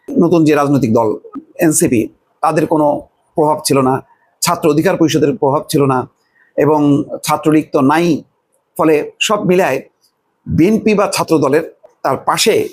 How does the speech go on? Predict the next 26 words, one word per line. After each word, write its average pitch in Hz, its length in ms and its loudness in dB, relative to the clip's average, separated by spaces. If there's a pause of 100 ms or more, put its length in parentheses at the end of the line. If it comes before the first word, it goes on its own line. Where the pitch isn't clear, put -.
(100)
তেমন 143 220 0
কাউকে 127 240 -2
পায়নি। 92 360 -4 (440)
বাম 156 300 2
গণতান্ত্রিক 165 540 0
যে 147 100 2
বিভিন্ন 156 300 2
সংগঠনগুলো 143 560 2
আছে, - 160 -4
সেইগুলোকে 165 500 0
যদি 160 200 0 (360)
টেনে 185 220 2
তারা 151 160 -2
একটা 147 140 -2
ঐক্যবদ্ধ 147 340 -2
একটা 147 340 0 (160)
প্যানেল 160 220 0
করতে 151 200 0
পারতো, 175 260 -2 (300)
তাহলে 160 220 0
হয়তো 139 160 -2
সুবিধা 123 260 2
করতে 110 200 -2
পারতো। - 260 -8 (320)
সব 175 140 -2 (400)
মিলায় 196 460 2